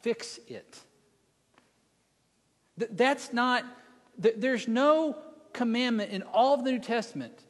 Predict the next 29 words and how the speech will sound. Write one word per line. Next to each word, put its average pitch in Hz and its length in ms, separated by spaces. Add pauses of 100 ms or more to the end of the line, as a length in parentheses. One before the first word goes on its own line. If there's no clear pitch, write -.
(140)
as 170 140
we 208 120
look 247 180
at 214 80
these 196 220
one 214 280
another 233 300
passages, 160 640
that 185 140
ever 220 220
says, 180 300
"Please 233 380
fix - 420
one 175 180
another." 120 380 (1500)
You're 269 180
freed 277 360
from 180 180
that. 110 320 (520)
You 185 180
don't, 247 140
that's 240 200
not 254 160
on 220 240
you. 120 200 (1500)
The 165 80
charge 262 460
is 156 300
encourage 190 840